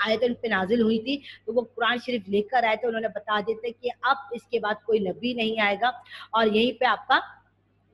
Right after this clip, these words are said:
यानी कि अब इसके बाद कोई नबी नहीं आएगा, और जब कोई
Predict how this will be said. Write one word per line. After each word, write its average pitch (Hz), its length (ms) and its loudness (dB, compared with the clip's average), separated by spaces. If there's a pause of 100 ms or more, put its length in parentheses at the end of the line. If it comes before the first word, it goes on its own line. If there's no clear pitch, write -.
(160)
यानी 269 140 2
कि 262 220 2 (320)
अब 240 180 0
इसके 262 140 -4
बाद 254 160 0
कोई 233 140 6
नबी 208 300 2
नहीं 233 160 0
आएगा, 220 260 0
और 240 220 2
जब 226 180 0
कोई 247 120 -6